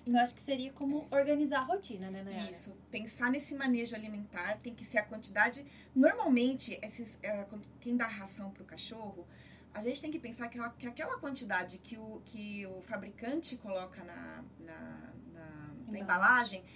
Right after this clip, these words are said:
Speaker 2: é sempre pra mais. Porque, assim, um cachorro que, de repente, gasta muita energia, tem um metabolismo alto, ele não pode passar fome.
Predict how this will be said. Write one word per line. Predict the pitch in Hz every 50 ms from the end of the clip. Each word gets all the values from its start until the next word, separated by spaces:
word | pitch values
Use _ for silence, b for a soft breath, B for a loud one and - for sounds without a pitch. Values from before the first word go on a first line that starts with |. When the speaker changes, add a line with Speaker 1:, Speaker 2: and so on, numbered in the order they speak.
| B B B B B - - -
Speaker 2:
é | 285 294
sempre | - - - 480 - 508 466
pra | - - 403 403 392
mais. | 320 208 170 156 170 - - -
Porque, | - 269 254 -
assim, | 233 - - 247
um | 226 233
cachorro | 254 254 - 339 359 349
que, | 302
de | 240
repente, | - 247 - 247 226 - 214
gasta | 208 208 214 208 - 214
muita | 220 220 240 285 349 - -
energia, | 285 208 175 160 - - - 202 240 262 247 190 170 - -
tem | - 240 269 277
um | 269 240 220
metabolismo | 220 208 196 - 196 190 196 180 175 185 180 190 175 160 170
alto, | 196 233 247 233 - 214
ele | 226 277
não | 320 370
pode | - - 269 269 254
passar | - 339 349 - - 494 -
fome. | - - 494 - 233 190 196 175 -